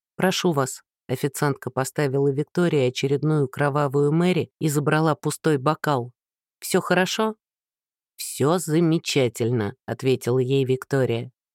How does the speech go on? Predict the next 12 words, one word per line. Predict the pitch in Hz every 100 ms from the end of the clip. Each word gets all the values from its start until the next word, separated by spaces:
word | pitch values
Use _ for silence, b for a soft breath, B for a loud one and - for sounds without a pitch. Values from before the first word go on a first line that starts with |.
| _ _ _ -
На | 170 185
этот | 185 -
раз | 190 180
официантка | 165 - 170 - 180 - -
не | 175
стала | 196 - 170 127
поддерживать | - 131 135 151 131 135 135 -
разговор, | 147 131 156 156 196 202 -
а | 131
улыбнулась | 143 147 139 175 180 151 - 160
и |
ушла. | 160 160 - 139 120